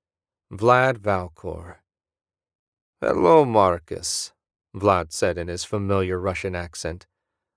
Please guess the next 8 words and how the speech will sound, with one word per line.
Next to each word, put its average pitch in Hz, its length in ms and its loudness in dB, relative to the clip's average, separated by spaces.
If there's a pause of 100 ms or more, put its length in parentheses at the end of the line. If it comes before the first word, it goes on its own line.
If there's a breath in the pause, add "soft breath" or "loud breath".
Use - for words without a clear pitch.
(140)
I 101 200 -2
hope 104 260 -2 (100)
King 107 400 -4
and 95 280 -4
Kong 107 400 2
didn't 95 340 -4
startle 98 680 -4
you. 123 300 -6